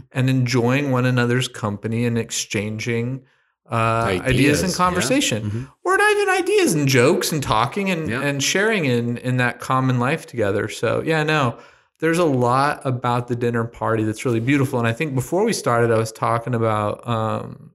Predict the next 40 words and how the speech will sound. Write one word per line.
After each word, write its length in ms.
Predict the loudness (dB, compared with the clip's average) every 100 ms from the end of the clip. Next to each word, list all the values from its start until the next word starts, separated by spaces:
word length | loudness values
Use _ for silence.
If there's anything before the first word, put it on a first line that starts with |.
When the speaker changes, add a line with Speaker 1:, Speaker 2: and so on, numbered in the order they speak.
| _
Speaker 1:
Ivan, 540 | 0 0 0 -4 -8 -6
who 400 | 0 2 0 -2 -18 _ -20 -10
his 180 | -2 -2
company 480 | 0 -2 -2 0 0
did 720 | 0 0 2 2 0 -4 -8
the 540 | -2 0 0 -4 -8 -12 _ -20 _ -4
dinner 480 | 0 2 2 2 0
for 920 | -4 -4 0 2 4 4 2 0 -2 -12 _
my 200 | -4 -2 -2
friend's 560 | -2 0 0 0 -2
wake. 520 | 0 0 -2 -8 -12 -4
My 120 | -2
friend 260 | 2 2 4
Speaker 2:
Mm-hmm. 60 |
Speaker 1:
died. 360 | 4 4 2 2
And 180 | -2 -6
so, 460 | -2 0 0 -2 -14 _ _ _ _ _ -10
you 160 | -2 0
know, 140 | 0
getting 440 | 0 0 2 0 -4 -6 -16 -18 -20 -20
to 60 |
think 180 | -10 -4
about 300 | 0 0 0
this, 320 | 0 0 0
like, 380 | 0 0 -2 -10 _ _ _ _ _ _ _ _
you 80 | -8
know, 100 | -2
you, 360 | 0 2 0 -4
you 160 | -4 -2
bury 400 | 0 0 0 0
him, 380 | 0 0 0
you 80 | 0
have 260 | 0 0 0
that 220 | -2 -4
funeral 380 | -6 -2 0 0
mass, 520 | 0 0 -2 -4 -10
and 200 | -8 -2
then 140 | 0 0
there's 240 | 0 -2
this 200 | -4 -8